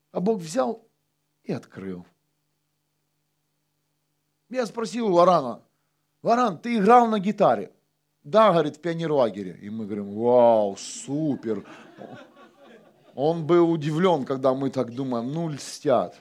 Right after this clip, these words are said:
"Вау, крутой мэн! <laughs> Вот тебе гитара!"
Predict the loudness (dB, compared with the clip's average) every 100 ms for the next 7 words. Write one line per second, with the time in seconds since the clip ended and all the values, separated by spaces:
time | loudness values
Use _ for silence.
0 | -18 -16 -8 -6 -4 -6 -8 -12 -14 _
1 | -12 -12 -12 -4 0 0 0 -2 -2 -6
2 | -8 -10 -10 -8 -12 -14 _ _ _ _
3 | _ -14 -6 -4 -4 -10 -12 -12 -10 -10
4 | -8 -6 -4 -4 -4 -4 -6 -8 -10 -14